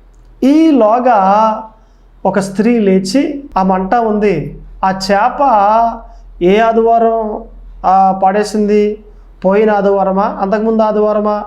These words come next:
అని అడిగింది. అని అడిగితే, "పోయిన ఆదివారమే" అని చెప్పగానే, "అయితే మాదే ఆ చేప" అని అన్నది. పాస్టర్ గారు అన్నారు, "ఏ తల్లి, ఇక్కడికి వచ్చి చెప్పండి, మీరు అక్కడ ఉండి చెప్తే అందరికీ మరి వినిపించదు కదా,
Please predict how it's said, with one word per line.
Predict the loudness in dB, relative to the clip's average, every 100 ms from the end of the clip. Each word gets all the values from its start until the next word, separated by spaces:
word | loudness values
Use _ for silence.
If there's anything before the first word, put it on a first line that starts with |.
| -4
అని | -2
అడిగింది. | -2 -4 -8 -14 -20 -20 -20 -20 -20 -8 -2
అని | 0
అడిగితే, | 2 0 0 0 0 0 0 -4 -4 -2
"పోయిన | 0 2
ఆదివారమే" | 0 2 0 0 0 -2 -4 -8 -8
అని | -4 -2
చెప్పగానే, | -2 -2 0 0 -2 -4 -2
"అయితే | -2 0 0
మాదే | 0 0 0 0
ఆ | 0
చేప" | -2 -2 -2 0
అని | -2 -2 -8 -4 -4
అన్నది. | -2 -6 -4
పాస్టర్ | -4 -2 -2
గారు | -2 0
అన్నారు, | 0 0 0 -2 -4 -12 -20 -20 -20 -14 -2
"ఏ | 0
తల్లి, | 2 0 2 0 0 -4 -6 -4
ఇక్కడికి | -2 0
వచ్చి | -2 -2 -2
చెప్పండి, | -2 -2 -2 -2 -4 -6 -14 -20 -20 -20 -20 -20 -4 0
మీరు | 0
అక్కడ | 0 -2
ఉండి | 0 0
చెప్తే | -2 0 0
అందరికీ | 0 0 0 -2 -2 0 0 -2 -8 -14 -6
మరి | -2 0 0 0 -2 0
వినిపించదు | 0 0 0 0 0 0
కదా, | 0 -2 -4